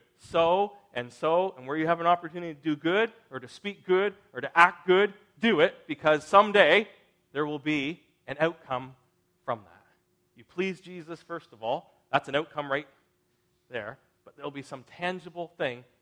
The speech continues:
even if we don't see it till heaven. And that's an encouragement for us. Paul says, "Don't give up. Don't give up." And I just say to some people specifically here this morning,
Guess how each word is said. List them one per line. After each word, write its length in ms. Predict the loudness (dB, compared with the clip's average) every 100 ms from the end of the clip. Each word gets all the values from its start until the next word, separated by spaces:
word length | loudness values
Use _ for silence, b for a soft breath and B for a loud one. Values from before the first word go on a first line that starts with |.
| _
even 260 | -12 -10 -12
if 120 | -14
we 80 | -10
don't 180 | -12 -12
see 140 | -16 -16
it 100 | -16 -12
till 360 | -8 -8 -8 _ _ _ _ _ _
heaven. 240 | -16 -16 _ _ _ _ _ _ _ _ _ _
And 80 | -14
that's 160 | -14
an 80 | -20
encouragement 580 | -20 -14 -14 -14 -18 -20 _ _ _ _ _ _
for 140 | -16
us. 180 | -16 -16 _ _ _ _ _ _ _ _ _
Paul 140 | -16 -16
says, 160 | _ -20
"Don't 200 | -20 -16
give 140 | -8
up. 400 | -6 -6 _ _ _ _
Don't 200 | -16 -16
give 160 | -20 -20
up." 200 | -20 _ _ _ _ _ _ _ _ _ _ _ _
And 80 | -18
I 40 |
just 160 | -16 -14
say 120 | -14
to 100 | -12
some 260 | -12 -14 -16
people 320 | -20 -20 -20
specifically 640 | _ -20 -20 -20 -20 -20
here 120 | -20
this 180 | -20 _
morning, 220 | -20 -20